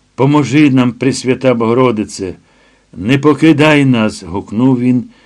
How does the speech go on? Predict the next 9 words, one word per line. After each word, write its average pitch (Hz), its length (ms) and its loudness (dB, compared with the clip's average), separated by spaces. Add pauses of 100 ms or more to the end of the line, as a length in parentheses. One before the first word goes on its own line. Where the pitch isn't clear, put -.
(160)
сам 123 520 -2
же 104 180 -6
пішов 113 560 -4
на 113 160 0
стрільців, 127 760 -4 (380)
що 131 400 -4
ось-ось 160 760 0
прорвуть 104 560 -8
оборону. 85 540 -10